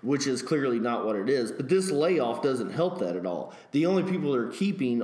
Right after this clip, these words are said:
are the people that are very, like, that are opinionated or, you know, like, the first take kind of people.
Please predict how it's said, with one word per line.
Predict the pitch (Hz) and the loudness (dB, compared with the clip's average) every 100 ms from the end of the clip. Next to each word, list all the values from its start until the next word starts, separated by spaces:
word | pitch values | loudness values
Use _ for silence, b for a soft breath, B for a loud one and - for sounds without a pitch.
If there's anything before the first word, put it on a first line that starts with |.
| 120 | 0
are | 139 156 | 0 2
the | 131 | 0
people | 139 139 123 117 | -2 -2 -2 0
that | 117 117 | 0 2
are | 113 113 | 0 0
very, | 123 120 117 110 | 0 2 2 0
like, | 107 113 98 | -2 -4 -2
that | 127 113 | -2 0
are | 107 117 117 110 107 - | 0 0 0 0 0 -2
opinionated | 110 - 139 135 127 123 127 123 117 | -6 -2 -2 0 2 2 2 2 2
or, | 117 110 - | 0 -2 -4
you | 139 | -2
know, | 107 104 113 | -2 -2 -2
like, | 117 - | -4 -2
the | 120 | -4
first | 151 139 135 - | 0 0 -2 -2
take | 165 113 - | -2 -2 -8
kind | 101 | -8
of | 87 | -6
people. | - 82 73 78 | -8 -8 -8 -12